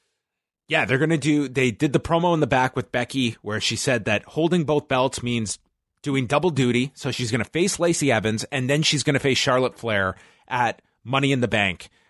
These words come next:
Um, so I, I could see many scenarios here. I could see Becky losing one and keeping one. I could also see her defending both,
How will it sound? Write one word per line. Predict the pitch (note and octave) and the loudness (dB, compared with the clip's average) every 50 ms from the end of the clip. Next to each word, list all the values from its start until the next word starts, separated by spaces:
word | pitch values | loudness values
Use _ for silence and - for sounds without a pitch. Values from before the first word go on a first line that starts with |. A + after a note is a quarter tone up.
| _ _ | _ _
Um, | - F2+ F#2+ F#2 F#2 F#2 F2+ F2 _ _ _ _ _ _ _ _ _ _ _ _ _ _ _ _ | -8 -6 -4 -4 -4 -4 -6 -8 _ _ _ _ _ _ _ _ _ _ _ _ _ _ _ _
so | - - - D3+ C#3+ C3+ - | -10 -4 0 2 2 2 2
I, | - G3+ G#3+ - | 0 0 0 0
I | G3+ | 0
could | F#3+ C4 A3 | 0 0 0
see | B3+ A3+ | 0 0
many | E3+ D3+ D#3 F3+ G#3 G3 | 0 0 0 0 0 0
scenarios | F3 - - D#3 C#3+ C#3+ D3+ D#3 D3+ C3 G#2+ F#2+ | 0 0 2 2 2 2 2 2 0 0 -2 -2
here. | - G#2 F2+ F2 E2+ - - | -4 -4 -4 -4 -4 -6 -6
I | A2 C3+ | -6 -6
could | C3 - C#3 A2 | -4 -4 -4 -2
see | - - - - - E3 F3 F3+ F#3+ G3+ G3+ G3+ G3+ G3 _ _ _ _ _ _ _ _ _ _ _ _ _ | -2 0 0 0 0 0 2 2 2 0 0 -2 -2 -4 _ _ _ _ _ _ _ _ _ _ _ _ _
Becky | - D#3+ D3+ - D#3 C#3+ C3 B2+ B2 A#2 G#2+ - - | -4 -4 -2 0 0 0 2 2 0 0 -2 -6 -10
losing | - B2 C#3+ F3 G3 F3 G3+ F#3 | -10 -4 -2 0 2 2 2 2
one | E3+ E3 D#3+ E3 D#3+ D#3+ E3 | 2 2 2 2 2 0 -2
and | E3 - C3+ G#2 | -2 -4 -6 -8
keeping | - - - D#3 D3+ - F3 E3+ | -4 -2 -2 0 2 0 0 0
one. | E3+ E3+ F3 F3+ F#3+ G3+ G3+ - _ _ _ _ - | 0 0 0 0 0 -2 -4 -8 _ _ _ _ -6
I | E3 | -4
could | E3+ - G3 | -2 -2 -2
also | - E3 G3 G#3 - C4 | 0 0 0 0 0 0
see | A#3 - - G3+ F3+ | 0 0 2 0 2
her | D#3+ F3+ E3+ | 2 0 -2
defending | B2 C3+ A#2+ - - C3+ C3+ D#3+ F3 F3+ | -2 -4 -4 -2 -2 -2 0 0 0 0
both, | D3+ E3 E3+ F3 G3 G#3+ - - | 0 0 0 0 0 -2 -2 -6